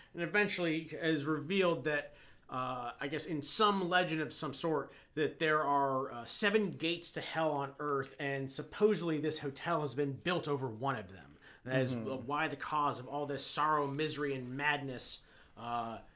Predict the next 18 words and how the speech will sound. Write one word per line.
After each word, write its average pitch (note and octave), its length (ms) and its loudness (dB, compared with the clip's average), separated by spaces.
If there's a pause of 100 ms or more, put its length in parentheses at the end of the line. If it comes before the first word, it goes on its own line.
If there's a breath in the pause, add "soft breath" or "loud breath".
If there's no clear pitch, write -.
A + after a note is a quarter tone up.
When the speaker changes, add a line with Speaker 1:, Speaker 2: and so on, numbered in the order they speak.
(180)
Speaker 1:
comes E3+ 340 -2
through F3+ 520 0
this C3+ 200 -2
place. - 640 -6 (360)
Speaker 2:
Mm-hmm. C3+ 460 4 (180)
And, D3+ 280 8
uh, C3+ 180 8
one F3+ 300 10
thing, C3 440 4 (520 loud breath)
uh, B2 480 6 (500 soft breath)
one D#3+ 160 8
of D3+ 100 6
Fulci's D#3+ 460 8
signatures, C#3+ 840 6
too, C3 560 8 (240 loud breath)
is D3 240 6
that C#3 340 4 (640 soft breath)
i-, E3+ 100 12